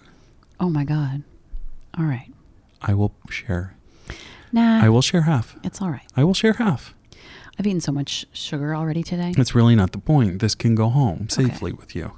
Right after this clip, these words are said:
Speaker 1: <laughs> Can
Speaker 2: Doesn't
Speaker 1: we
Speaker 2: that sound great?
Speaker 1: <laughs> Yes, it does.
Speaker 2: Coconut?
Speaker 1: I'm totally into
Speaker 2: A
Speaker 1: that.
Speaker 2: coconut Ritter Sport. If you don't know Ritter Sport, it's about a four-by-four, uh, piece of chocolate.
Speaker 1: It's like what Kit Kat wishes it was.
Speaker 2: Well, don't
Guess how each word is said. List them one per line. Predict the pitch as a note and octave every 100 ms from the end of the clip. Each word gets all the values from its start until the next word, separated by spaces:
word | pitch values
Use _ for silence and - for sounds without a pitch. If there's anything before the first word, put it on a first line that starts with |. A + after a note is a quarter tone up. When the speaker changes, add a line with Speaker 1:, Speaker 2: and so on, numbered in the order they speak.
| -
Speaker 1:
<laughs> |
Can | - E3+ - - - D#3
Speaker 2:
Doesn't | E3 G#3
Speaker 1:
we | A3
Speaker 2:
that |
sound | - G3+ G3
great? | C#3 D3+ A3 - -
Speaker 1:
<laughs> | E3+
Yes, | D#3+ E3 -
it | E3+
does. | D3 C#3+ B2+
Speaker 2:
Coconut? | - C3+ G3+ G#3 B3 D#3
Speaker 1:
I'm | C#3+
totally | - D3 C#3
into | C3+ C3
Speaker 2:
A | B2
Speaker 1:
that. |
Speaker 2:
coconut | - E3+ G3+ G3
Ritter | C#3+ C#3+ C#3
Sport. | - - G#2+ - -
If | -
you | D#3
don't | A3+ B3+
know | G3
Ritter | C3 A2
Sport, | F#2+ - G#2 F#2+ G#2+
it's | B2+
about | B2 A#2+
a |
four-by-four, | - C3 C3+ A#2 - F#2+ F2+ F#2 - - - -
uh, | G#2 G2
piece | - A2
of | F2+
chocolate. | - F2 F2 - C#3+ - - _ _ - - - -
Speaker 1:
It's | - -
like | G#3 F#3+ -
what | E3 A#2 -
Kit | - -
Kat | C#3+ C3 -
wishes | C#3 C3+ - C3+
it | A2+ -
was. | F2+ - - - - -
Speaker 2:
Well, | F3+ E3 D#3+ E3 -
don't | D#3 C#3 -